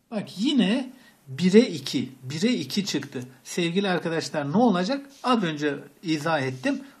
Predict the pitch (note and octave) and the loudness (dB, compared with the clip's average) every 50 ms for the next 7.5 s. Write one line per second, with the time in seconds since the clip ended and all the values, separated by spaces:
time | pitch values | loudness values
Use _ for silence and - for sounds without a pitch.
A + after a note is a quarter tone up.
0 | _ _ - F3 G#3 G3 E3 D3 C#3 C#3+ C3+ C#3+ C#3 - - - B3+ D4 D4 B3+ | _ _ -6 -2 0 0 0 -2 -4 -6 -6 -6 -8 -6 -4 -4 -2 -2 -2 -4
1 | - - - - _ _ _ _ _ _ - D3+ D#3+ F3+ G3 G3 G3 F#3+ F3 D#3+ | -8 -12 -20 -20 _ _ _ _ _ _ -8 -4 0 2 2 4 4 2 0 -2
2 | D3+ C#3+ B2+ C3 - - C3+ B2 B2 B2 - - A#2+ A2+ - - A2+ G#2+ - - | -4 -8 -8 -8 -6 -4 -2 -2 -2 -4 -6 -10 -10 -10 -8 -8 -10 -10 -10 -12
3 | - - - - - - - - - - _ _ _ _ _ _ - B3+ D4 E4 | -14 -16 -20 -20 -20 -20 -20 -20 -20 -20 _ _ _ _ _ _ -10 -6 -2 0
4 | D4+ A#3+ E3 C#3 - - - - - - - D#3+ A#3+ C#4+ - - A#3 A3 G3 F#3+ | 0 0 0 -2 -4 -2 0 0 0 0 -2 -2 -2 -2 0 0 0 2 2 2
5 | F3 D#3 - - D#3 D3 D3 C#3 C3 B2 B2 A#2 A2+ - - - - - - - | 0 0 -2 -4 -4 -4 -4 -4 -4 -4 -6 -8 -10 -14 -16 -18 -20 -20 -16 -14
6 | - - - - - - - - _ _ _ - F3 G3 G#3+ A3+ A#3 A#3 A#3 A#3 | -14 -14 -14 -16 -20 -20 -20 -20 _ _ _ 4 4 6 6 6 6 6 8 8
7 | A#3 A#3 A3+ F3+ F#3 G3 F#3 C#3 B2 | 6 4 4 2 0 0 -2 -2 -4